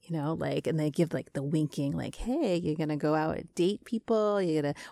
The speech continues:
what app are you gonna use?" You know, all this other stuff. And I'm just kinda like, "Uh, yeah. No, that's not really for me." <laughs> But what's interesting is with, with this card coming forward, it's, it's forcing me to really examine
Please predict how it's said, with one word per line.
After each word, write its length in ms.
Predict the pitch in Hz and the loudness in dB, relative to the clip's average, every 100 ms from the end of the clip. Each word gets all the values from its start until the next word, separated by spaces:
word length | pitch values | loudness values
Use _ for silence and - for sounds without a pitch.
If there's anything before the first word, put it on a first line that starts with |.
| - | 2
what 180 | 180 165 | 2 4
app 260 | 180 - | 2 2
are 40 | 208 | 2
you 100 | 196 | 4
gonna 160 | 196 | 2
use?" 560 | 190 202 196 196 190 185 | 4 6 6 6 4 2
You 80 | 170 | 0
know, 160 | 147 | -2
all 140 | 151 160 | -2 0
this 160 | 170 | 2
other 140 | - - | 2 0
stuff. 240 | - - - | -2 -6 -4
And 100 | 156 | -2
I'm 100 | 175 | -2
just 160 | 170 | -4
kinda 180 | 151 135 | -4 -4
like, 200 | 131 - - | -4 -8 -4
"Uh, 680 | 160 151 302 302 294 151 - | -2 0 0 0 -2 -2 -6
yeah. 420 | - - - - - - - - | -6 -6 -4 -6 -10 -20 -20 -4
No, 540 | 220 226 220 220 214 214 | 0 2 2 2 0 2
that's 240 | 302 - | 0 0
not 160 | 370 339 | -2 2
really 200 | 285 277 | 2 2
for 140 | 247 | 4
me." 320 | 247 233 - - - - | 2 2 2 4 4 4
<laughs> 840 | 233 - 320 - 427 381 370 302 - | 0 4 0 0 -2 0 0 -2 2
But 540 | 320 339 107 95 - 220 | 4 4 4 2 0 4
what's 240 | 220 214 | 4 6
interesting 440 | 285 294 - 226 | 4 2 0 -2
is 160 | 202 208 | -2 -4
with, 120 | 208 | 0
with 180 | 208 226 | 2 4
this 160 | 240 - | 4 2
card 280 | - 233 | -6 -8
coming 260 | - 208 202 | 0 2 2
forward, 520 | - 269 254 196 175 - - - - - | 4 4 6 6 2 -2 -16 -20 -10 2
it's, 200 | 214 - _ - | 2 2 _ 2
it's 260 | 208 - - | 2 2 -2
forcing 440 | 214 226 - 208 | 2 2 4 2
me 140 | 196 | 2
to 180 | 185 190 | 2 0
really 400 | 156 185 175 170 | 2 2 4 2
examine 920 | 165 156 160 151 151 139 143 - - | 0 0 0 0 0 0 0 -2 -4